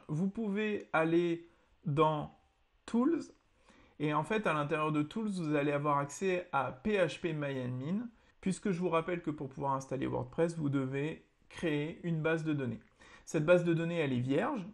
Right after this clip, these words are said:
puisque en fait, on va, WordPress va l'implémenter automatiquement et tout seul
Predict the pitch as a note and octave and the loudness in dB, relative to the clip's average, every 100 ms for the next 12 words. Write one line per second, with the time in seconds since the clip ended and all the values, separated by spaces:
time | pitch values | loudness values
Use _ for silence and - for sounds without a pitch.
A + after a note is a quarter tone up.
0 | - D3+ C3 - - C#3+ C3+ C3+ C3 B2 | -12 -10 -10 -8 -4 -2 -2 -4 -6 -2
1 | C#3+ C3+ - - C3 A#2+ A#2+ A2+ G#2+ A2+ | -2 -4 -10 -10 -6 -2 0 0 -4 -10
2 | - _ _ _ _ _ - C3+ B2 - | -16 _ _ _ _ _ -4 0 0 0
3 | D#3+ C#3+ B2 B2+ C3 D3+ D3 C#3 C#3 D3+ | -2 0 0 0 -2 -4 -2 -4 0 0
4 | C#3+ - E3+ E3+ F#3 E3+ D#3+ D3+ D#3+ D#3 | 0 2 2 2 0 -2 -4 -6 -6 -6
5 | D3+ - D3+ D3+ D3 - D#3+ D3+ D3 | -6 -2 -2 -2 -8 -2 0 0 -4